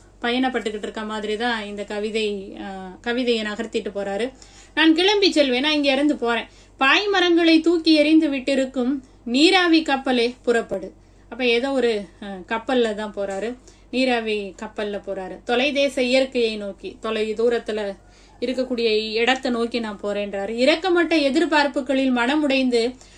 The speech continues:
ஆடும் கைக்குட்டைகளின் மகத்தா-, மகத்தான ஒரு வழி அனுப்பலை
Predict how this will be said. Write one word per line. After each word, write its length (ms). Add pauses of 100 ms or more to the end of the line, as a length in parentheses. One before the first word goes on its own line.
(180)
ஆடும் 440
கைக்குட்டைகளின் 760
மகத்தா-, 720
மகத்தான 520 (100)
ஒரு 200 (180)
வழி 320
அனுப்பலை 480